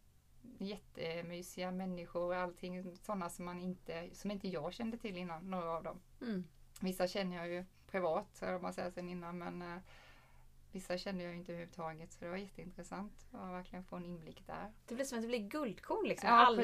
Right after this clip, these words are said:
Speaker 2: var så här:
Speaker 1: precis.
Speaker 2: "Oh, det gillar jag! Oh,
Speaker 1: Ja.
Speaker 2: det du sa där gillar jag."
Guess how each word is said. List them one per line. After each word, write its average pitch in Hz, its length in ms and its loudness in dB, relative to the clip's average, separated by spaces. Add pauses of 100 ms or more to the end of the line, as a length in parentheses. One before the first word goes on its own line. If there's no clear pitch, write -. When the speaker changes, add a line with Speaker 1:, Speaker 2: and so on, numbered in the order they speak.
Speaker 2:
var 330 100 8
så 254 60 10
här: 240 80 12
Speaker 1:
precis. 269 180 4
Speaker 2:
"Oh, 370 240 6
det 202 80 6
gillar 302 280 10
jag! 147 160 6
Oh, - 60 12
Speaker 1:
Ja. 240 380 12
Speaker 2:
det 254 80 10
du 269 80 -2
sa 330 100 6
där 415 340 6
gillar 190 220 8
jag." 165 200 10